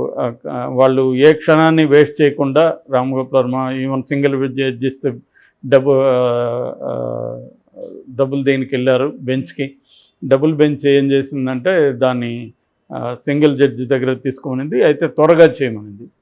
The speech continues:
ఆమె, ఆ మేరకు ప్రెజర్ పెట్టగలిగారు సింగిల్ జడ్జి మీద, పోస్ట్‌పోన్ చేయకుండా. అంటే లోకేష్ స్ట్రాటజీ, లోకేష్ కూడా ఇవన్నీ తెలియదని నేను అనుకోను, ఎందుకంటే సుప్రీంకోర్టు లాయర్లు అంతా అతని దగ్గర ఉన్నారు,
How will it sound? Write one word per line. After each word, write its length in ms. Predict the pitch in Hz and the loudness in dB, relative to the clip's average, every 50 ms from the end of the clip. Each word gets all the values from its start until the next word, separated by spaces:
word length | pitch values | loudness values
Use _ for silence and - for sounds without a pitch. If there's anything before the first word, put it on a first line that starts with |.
| - 147 | -2 2
ఆమె, 280 | 139 147 156 156 170 | 2 4 4 2 2
ఆ 180 | 170 160 156 160 | 2 2 2 2
మేరకు 340 | 165 165 170 180 185 175 156 | 2 4 4 4 4 4 2
ప్రెజర్ 420 | - 151 151 156 160 165 151 147 | 2 4 6 8 8 6 6 6
పెట్టగలిగారు 540 | 151 123 131 131 127 123 117 113 113 113 110 | 2 2 2 2 2 2 0 0 -4 -4 -6
సింగిల్ 340 | - - 151 139 143 139 127 | -4 -4 -2 -2 -2 -2 -2
జడ్జి 240 | 127 120 107 117 | -2 -4 -4 -8
మీద, 100 | 117 113 104 _ - | -12 -14 -12 _ 2
పోస్ట్‌పోన్ 460 | 156 165 165 165 - - 151 139 127 | 4 4 4 4 2 0 0 0 0
చేయకుండా. 400 | 117 120 117 - 117 110 104 107 - _ _ _ _ _ _ _ _ - | 0 -4 -6 -6 -12 -16 -14 -16 -18 _ _ _ _ _ _ _ _ -4
అంటే 200 | 135 131 - 170 | 2 4 4 6
లోకేష్ 440 | 135 135 147 165 156 185 175 160 | 6 6 4 6 6 4 4 4
స్ట్రాటజీ, 600 | - - 175 156 151 143 156 143 156 156 156 151 - | 2 2 2 4 4 4 2 2 2 0 0 -2 0
లోకేష్ 360 | 131 120 113 151 160 131 139 | 0 0 0 0 -2 -2 -2
కూడా 240 | 143 147 165 160 160 | -4 -2 0 2 2
ఇవన్నీ 280 | 151 151 151 151 151 | 2 2 2 2 2
తెలియదని 440 | 151 151 143 139 147 147 147 151 147 | 2 2 2 2 2 2 2 0 0
నేను 200 | 139 135 135 131 | -2 -2 -2 -4
అనుకోను, 320 | 131 131 131 147 139 135 131 | -4 -6 -4 -6 -6 -4 -4
ఎందుకంటే 420 | 127 127 135 131 135 131 127 127 | -4 -4 -4 -4 -4 -4 -4 -6
సుప్రీంకోర్టు 560 | 123 - 139 117 139 147 143 135 139 139 127 | -6 -6 -6 -4 -4 -4 -2 -2 -2 -2 0
లాయర్లు 340 | 131 131 131 131 131 131 131 | 0 0 2 0 0 0 -2
అంతా 220 | 127 123 123 127 | -2 -2 -2 -2
అతని 240 | 123 107 117 127 123 | -2 -2 -4 -8 -6
దగ్గర 240 | 120 120 113 123 127 | -6 -6 -4 -4 -4
ఉన్నారు, 360 | 123 120 117 117 107 117 127 | -4 -4 -4 -6 -6 -8 -8